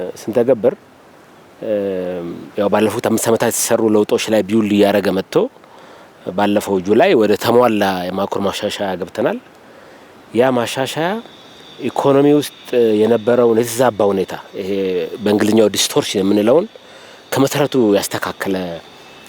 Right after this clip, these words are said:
ማሻሻያ ነው የነበረው። በተለይ ከውጭ ምንዛሪ አንጻር፣ እ፣ በባንክ የነበረው የውጭ ምንዛሪ ተመንና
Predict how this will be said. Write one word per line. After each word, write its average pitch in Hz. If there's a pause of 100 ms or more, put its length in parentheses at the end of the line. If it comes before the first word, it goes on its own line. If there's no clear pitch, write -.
ማሻሻያ 101
ነው 92
የነበረው። 78 (840)
በተለይ 120
ከውጭ 120
ምንዛሪ 107
አንጻር፣ 101 (640)
እ፣ 107 (880)
በባንክ 107 (440)
የነበረው 104 (120)
የውጭ 98
ምንዛሪ 101
ተመንና 95